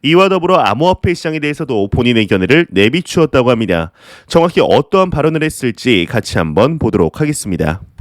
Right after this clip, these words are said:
일론 머스크, 뉴럴 링크가 메타버스보다 전망이 밝다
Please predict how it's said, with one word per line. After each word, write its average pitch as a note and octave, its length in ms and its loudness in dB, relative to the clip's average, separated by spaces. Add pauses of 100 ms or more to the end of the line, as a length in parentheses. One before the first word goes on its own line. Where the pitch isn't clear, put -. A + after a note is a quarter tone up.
(640)
일론 D#3 240 2
머스크, G2+ 520 0
뉴럴 D3+ 340 2
링크가 C#3 600 -2
메타버스보다 B2 880 0
전망이 C#3 500 -2
밝다 B2 640 0